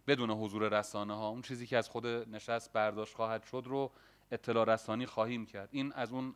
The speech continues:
عهد اول و یادآوری این که، اه، دوستان حواسشون بود و سعی کردن که خلف وعده نکنند. نکتهٔ دیگر اون استقلال و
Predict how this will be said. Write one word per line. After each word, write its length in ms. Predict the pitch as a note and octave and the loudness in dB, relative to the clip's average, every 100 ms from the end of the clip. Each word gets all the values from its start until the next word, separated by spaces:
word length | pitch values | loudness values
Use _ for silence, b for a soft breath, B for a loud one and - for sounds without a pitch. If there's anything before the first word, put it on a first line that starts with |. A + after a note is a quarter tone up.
| C3+ | 0
عهد 240 | B2+ A#2 | 0 4
اول 460 | B2 A2+ G#2+ B2 A#2+ | 6 6 6 2 4
و 80 | A2+ | 2
یادآوری 600 | G#2+ G#2 G#2+ G#2 G#2+ B2 | 4 6 4 4 0 -2
این 120 | A#2+ | -8
که، 280 | A#2 B2 A#2+ b b b b b _ | -6 -6 -6 b b b b b _
اه، 160 | G#2 G#2 | -6 -4
دوستان 380 | A2 - A#2 B2 | -4 0 0 6
حواسشون 600 | B2 A#2+ B2 C3 C3 C3 | 6 6 4 -2 -6 -4
بود 180 | C3 | 0
و 80 | B2 | 0
سعی 300 | - A#2+ B2 | 2 2 2
کردن 400 | A#2+ B2+ B2 B2 | 2 0 0 -4
که 340 | B2 B2 B2 A#2 B B B | -4 -2 -2 -4 B B B
خلف 320 | - - A2+ A#2 | 2 6 6 4
وعده 380 | G#2 G#2+ G#2+ | 4 4 6
نکنند. 600 | A#2+ B2+ - F#2 F#2 G2+ _ _ b b b b b b - | 4 4 0 -10 -12 -16 _ _ b b b b b b -2
نکتهٔ 300 | D3 - D#3+ | -2 4 4
دیگر 320 | D3+ D3+ D#3 | 4 2 2
اون 260 | D#3+ D#3 C#3 - - - | 2 -4 -10 -18 -16 -8
استقلال 920 | C3 - B2 A#2 A#2+ C3+ D3 D3 C3 | -6 0 0 2 4 8 8 8 2
و 300 | A#2+ B2 A2+ | 0 2 2